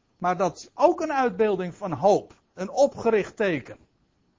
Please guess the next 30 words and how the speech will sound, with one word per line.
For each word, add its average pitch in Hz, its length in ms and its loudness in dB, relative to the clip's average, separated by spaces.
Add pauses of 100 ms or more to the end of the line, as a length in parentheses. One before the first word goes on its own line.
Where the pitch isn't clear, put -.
(440)
Een 131 120 -16
steen 156 340 -8
trouwens 139 300 -6
altijd, 160 440 -6
maar 156 100 -10
zeker 196 280 -6
als 202 120 -10
die 196 120 -12
opgericht 120 560 -12
is. - 280 -20 (1300)
Dat 131 240 -12
is 131 240 -12
de, 123 240 -8 (300)
alleen 247 520 4
een, 233 140 0 (140)
al 185 280 4
het, 127 120 -6
een, 156 300 -4
een 143 220 -6
opgerichte 285 760 0
steen 214 560 0 (480)
is 202 180 -6
een 175 140 -4
monument. 202 920 0 (200)
En 143 340 -8
daarmee 277 540 2
een 196 140 -6
verwijzing 233 880 -4
naar 214 260 -2
opstanding. 135 680 -8